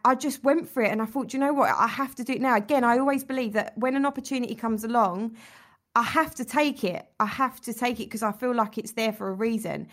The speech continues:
So yes, I have missed out on a lot of times, a lot of social events, a lot of birthday parties, a lot of mates' birthday parties and events and weddings. But the closest people to me have always understood,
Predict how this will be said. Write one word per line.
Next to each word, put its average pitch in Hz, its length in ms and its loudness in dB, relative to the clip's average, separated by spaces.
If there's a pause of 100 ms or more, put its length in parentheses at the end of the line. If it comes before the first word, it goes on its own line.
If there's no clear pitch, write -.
(340)
So 262 200 2
yes, 285 420 2
I 240 100 2
have 240 340 2
missed 226 280 -2
out 220 280 4
on 220 440 4
a 220 60 2
lot 226 300 4
of 214 240 -2 (160)
times, 220 460 0
a 214 60 0
lot 220 160 2
of 202 220 -2
social 233 400 0
events, 214 380 0
a 226 40 -2
lot 220 140 2
of 202 120 -2 (220)
birthday 233 400 4
parties, 214 340 -2
a - 40 -6
lot - 100 -2
of 202 120 -6
mates' 226 480 -2 (180)
birthday 214 360 -2
parties 208 480 -2
and 190 80 -2
events 214 440 -2
and 196 140 -4
weddings. 190 500 -2 (280)
But 247 220 4
the 240 80 2
closest 277 500 0
people 240 340 -2
to 240 220 -2
me 208 120 0
have 196 120 -2
always 214 300 0
understood, 196 560 -2